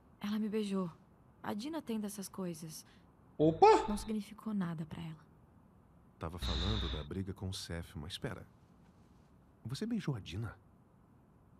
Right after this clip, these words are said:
Speaker 1: Ah.
Speaker 2: Opa!
Speaker 1: Achei que
Speaker 3: A gente terminou faz uma semana e você dá em cima dela.
Speaker 1: Não. Ai, eu acho que ela só queria te deixar com ciúme. Eu não, eu nunca.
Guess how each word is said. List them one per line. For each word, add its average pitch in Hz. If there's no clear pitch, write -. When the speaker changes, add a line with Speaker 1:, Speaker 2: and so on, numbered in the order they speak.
Speaker 1:
Ah. 220
Speaker 2:
Opa! 139
Speaker 1:
Achei 247
que 233
Speaker 3:
A 349
gente -
terminou 120
faz 107
uma 147
semana 110
e 107
você 98
dá 101
em 110
cima 120
dela. 107
Speaker 1:
Não. 262
Ai, 208
eu 220
acho 226
que -
ela 240
só 233
queria 233
te -
deixar 240
com 240
ciúme. 190
Eu 190
não, 202
eu 220
nunca. 254